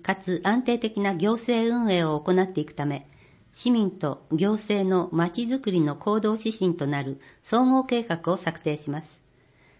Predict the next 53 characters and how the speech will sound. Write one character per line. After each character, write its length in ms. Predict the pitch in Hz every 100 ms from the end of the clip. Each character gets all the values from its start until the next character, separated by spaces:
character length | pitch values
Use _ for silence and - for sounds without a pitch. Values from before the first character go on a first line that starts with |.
| _ _ _ - _ _ _ _ _
策 240 | 220 220
定 240 | - 262 240
に 100 | 233
あ 80 |
た 140 | 220 220
っ 100 | 220
て 120 | 190
は、 200 | 151 165 - - _ -
広 280 | 254 208
く 300 | - 151 - - _ _
市 180 | - 269
民 200 | 262 190
の 80 | 165
参 260 | 190 190
加 140 | 190 190
を 40 |
得 120 | 185
る 80 | 196
こ 120 | 175
と 100 | 170
に 140 | 151 147
よ 100 | 139
り、 180 | 143 - _ _ _
開 220 | 196 247
か 140 | 247 220
れ 120 | 214
た 240 | 196 185
市 120 | 175 208
政 340 | 247 262 254
運 160 | 262 202
営 120 | 160
を 60 |
推 200 | 151 170
進 240 | 170 170 170
し、 320 | - 165 - - _ _ _
市 180 | - 247
民 240 | 254 214
の 100 | 165
意 100 | 151
見 320 | 156 175 165 151
を 200 | 156 -
計 240 | - 226 247
画 260 | 233 233
に 160 | 208 208
反 380 | 180 214 233 240
映 80 | 220
で 140 | 220
き 180 | 220 226
る 140 | 180
よ 240 | 143 139 -
う、 40 | - _ _ _
市 160 | -
の 240 | 226 156